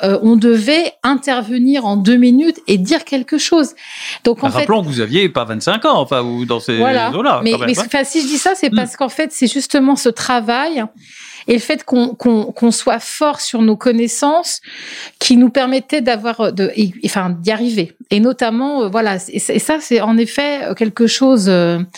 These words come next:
Speaker 1: que j'ai appris, que je voyais pas toujours dans le militantisme plus classique.
Speaker 2: Oui,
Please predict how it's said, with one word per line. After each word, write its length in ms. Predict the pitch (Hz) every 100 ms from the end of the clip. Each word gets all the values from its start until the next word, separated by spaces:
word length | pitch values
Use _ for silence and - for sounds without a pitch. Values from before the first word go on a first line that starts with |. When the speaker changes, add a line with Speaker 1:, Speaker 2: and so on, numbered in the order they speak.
| - - - - _
Speaker 1:
que 120 | 226
j'ai 200 | 196 226
appris, 340 | 233 233 302
que 140 | 302 240
je 80 | 202
voyais 240 | 208 214
pas 140 | 247
toujours 280 | 247 233 254
dans 140 | 226 214
le 60 |
militantisme 800 | 196 196 196 190 190 214 - 185
plus 280 | 180 - 196
classique. 560 | - 196 - - - -
Speaker 2:
Oui, 260 | 123 123